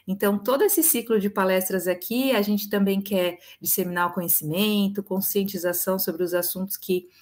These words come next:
nós fazemos parte, né, desse grupo tão grande que a Karina Okajima Fukumitsu, que é a presidente da Associação Se Tem Vida, Tem Jeito,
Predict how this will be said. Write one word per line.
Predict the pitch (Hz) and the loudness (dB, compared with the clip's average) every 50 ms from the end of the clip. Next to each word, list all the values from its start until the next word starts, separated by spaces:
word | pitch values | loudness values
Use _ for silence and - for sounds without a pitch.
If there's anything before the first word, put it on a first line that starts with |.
| - - _ - | -20 -20 _ -6
nós | 175 175 - - | -4 -2 -2 0
fazemos | - 170 170 180 170 170 160 - | 0 0 0 0 -2 -2 -2 -2
parte, | - 190 175 185 196 196 - | 2 2 4 4 2 2 -2
né, | 190 180 180 | -4 -4 -2
desse | - - - - 196 | -2 -2 -2 -4 -4
grupo | - - 202 202 202 202 | 0 0 0 0 0 -2
tão | - - - - 208 233 269 226 | -8 -6 0 2 2 4 4 4
grande | 208 202 196 196 208 202 190 202 | 4 4 6 6 4 4 2 0
que | - - 202 190 170 170 - - - - - - | 0 2 2 2 2 0 -4 -16 -18 -12 -6 -4
a | 147 | -4
Karina | 165 - - 196 185 185 202 233 262 269 254 247 214 214 | -4 0 2 2 4 4 4 4 6 6 6 6 6 6
Okajima | 220 220 - 214 202 202 196 185 208 208 196 196 190 | 4 4 4 2 2 4 4 4 4 4 4 4 2
Fukumitsu, | - - 202 202 - 214 202 196 185 175 170 - - - 170 | 0 -2 -4 -4 0 2 4 4 4 2 0 -2 -4 -4 -4
que | - - 190 185 | -4 -2 0 2
é | 180 196 226 269 | 4 4 4 2
a | 285 | 0
presidente | 285 - 247 226 214 220 185 202 190 190 196 196 - 202 | 0 0 0 0 0 0 0 2 2 2 2 0 -2 -2
da | - 180 175 | 0 0 0
Associação | - - - 180 - - 185 180 180 - - 180 175 | 0 0 -2 -4 -4 -2 -2 0 0 -2 -4 -4 -6
Se | - - - | -6 -8 -8
Tem | - 180 175 170 | -8 -8 -8 -6
Vida, | 180 175 175 175 | -4 -4 -4 -4
Tem | 175 185 180 175 | -4 -4 -6 -6
Jeito, | 180 - 175 160 151 151 - - 151 | -4 -2 -2 -2 -2 -4 -6 -12 -16